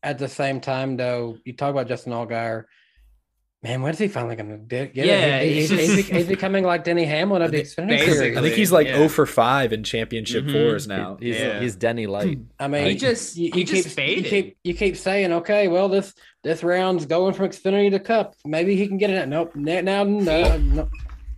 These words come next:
Speaker 2: And
Speaker 4: You
Speaker 2: you
Speaker 4: know
Speaker 2: know
Speaker 4: what?
Speaker 2: what? It was, it was looking promising at first, but then, yeah, he just faded in those final twenty-five to twenty laps there.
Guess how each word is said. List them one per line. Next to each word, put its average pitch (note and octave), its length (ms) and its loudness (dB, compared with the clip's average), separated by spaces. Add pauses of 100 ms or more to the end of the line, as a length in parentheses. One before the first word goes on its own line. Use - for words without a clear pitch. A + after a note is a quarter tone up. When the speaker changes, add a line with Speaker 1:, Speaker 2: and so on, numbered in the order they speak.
(120)
Speaker 2:
And C#3 120 -4
Speaker 4:
You E3+ 80 0
Speaker 2:
you - 40 2
Speaker 4:
know - 0 -
Speaker 2:
know F#3 80 4
Speaker 4:
what? F#3 60 4
Speaker 2:
what? E3 100 2
It - 20 2
was, E3 140 -6
it - 120 -14
was C#3+ 180 -4
looking G3 180 -4
promising D#3 380 -4
at G#2 100 -8
first, D3 240 -8
but A#2 100 -12
then, C3+ 300 -6
yeah, C3 180 -4
he G#2+ 120 -4
just C#3+ 240 -6
faded A#2+ 340 -2
in G2+ 80 -8
those G2 180 -8
final A2+ 300 -6
twenty-five A2 680 -8
to A2 120 -10
twenty A2+ 260 -10
laps F#2+ 360 -8
there. E2 260 -14